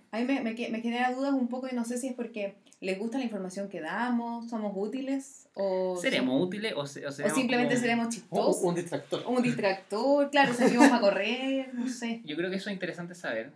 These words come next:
Speaker 2: que quizás alguien, eh, pueda ser honesto y nos diga cuál es el, quizás, por qué nos escuchan.
Speaker 3: Mm.
Speaker 2: ¿Seremos más chistosos que info-, informativos? ¿La mezcla de ambas?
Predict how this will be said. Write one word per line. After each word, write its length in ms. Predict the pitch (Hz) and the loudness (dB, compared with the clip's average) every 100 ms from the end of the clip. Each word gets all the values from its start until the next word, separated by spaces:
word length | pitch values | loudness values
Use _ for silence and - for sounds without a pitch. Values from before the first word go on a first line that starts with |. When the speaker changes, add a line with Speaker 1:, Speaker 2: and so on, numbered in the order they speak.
| _ | _
Speaker 2:
que 180 | 139 131 | -8 -8
quizás 340 | 135 - 143 151 | -8 -4 -4 -4
alguien, 420 | 156 147 147 135 | -6 -8 -10 -12
eh, 140 | 127 | -14
pueda 260 | 131 143 139 | -10 -4 -4
ser 280 | - 143 131 | -2 -4 -4
honesto 480 | 120 123 - - 294 _ _ | -4 -6 -8 -12 -16 _ _
y 100 | 143 | -6
nos 120 | 139 | -4
diga 260 | 143 165 160 _ - | -4 -6 -10 _ -8
cuál 160 | 185 | -6
es 140 | 202 202 | -6 -8
el, 180 | 190 | -14
quizás, 300 | - 175 185 | -16 -12 -10
por 200 | 185 156 | -8 -8
qué 80 | 214 | -2
nos 140 | 226 214 | 0 0
escuchan. 420 | - 240 - - _ - | -2 -8 -8 -16 _ -10
Speaker 3:
Mm. 400 | 175 196 214 220 | -6 -6 -6 -8
Speaker 2:
¿Seremos 220 | 156 175 175 | -2 0 0
más 120 | 170 | -4
chistosos 360 | 135 - 170 | -8 -8 -8
que 160 | 170 160 | -6 -8
info-, 260 | 151 - - | -10 -12 -12
informativos? 640 | 135 147 135 127 185 247 - _ _ _ | -10 -6 -6 -6 -10 -12 -18 _ _ _
¿La 180 | 135 135 | -2 -2
mezcla 260 | 151 - 131 | -2 -2 -2
de 60 | |
ambas? 480 | 131 160 208 - - | -2 -4 -8 -12 -20